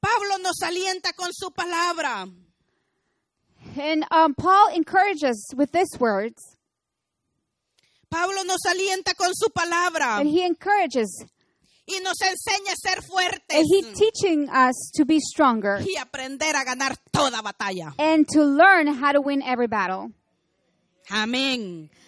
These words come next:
Speaker 2: Amen.
Speaker 1: Aleluya. Somos tan victoriosos.
Speaker 2: And we are so victorious.
Speaker 1: Somos tan bendecidos.
Speaker 2: We are so blessed.
Speaker 1: Pero tenemos que también ser fuertes.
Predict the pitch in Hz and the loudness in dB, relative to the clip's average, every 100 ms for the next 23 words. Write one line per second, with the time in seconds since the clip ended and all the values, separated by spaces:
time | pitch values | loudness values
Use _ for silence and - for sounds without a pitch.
0 | _ - 240 262 262 247 220 240 240 240 | _ -6 -2 0 2 0 -2 -4 -4 -4
1 | 202 190 180 160 156 170 _ _ _ _ | -6 -8 -12 -14 -18 -20 _ _ _ _
2 | _ _ _ _ _ - 427 415 392 - | _ _ _ _ _ 0 0 2 -2 0
3 | 392 392 381 349 - 359 370 370 359 - | 0 0 -2 -8 0 0 2 2 2 2
4 | 320 269 220 - 302 294 359 370 359 - | -2 -2 -2 0 0 2 4 4 4 2
5 | 392 466 349 311 381 - 359 320 240 247 | 4 4 2 -4 -6 0 6 6 6 4
6 | 330 - - _ - 392 415 370 370 370 | 0 -6 -18 _ -6 -2 -2 -2 -2 -2
7 | 370 359 359 - 427 381 349 302 311 - | 0 0 0 -2 -4 -2 2 6 6 4
8 | 220 359 453 440 320 254 285 - - - | 2 4 4 2 2 2 0 -6 -16 -20
9 | _ _ _ _ 392 359 - 381 415 415 | _ _ _ _ 2 2 0 -2 0 0
10 | 349 - 381 - 370 349 381 392 - 440 | -2 -2 -4 -2 -2 -2 -2 -2 -2 -4
11 | - 381 381 381 - 294 262 | -2 2 2 2 0 -2 -2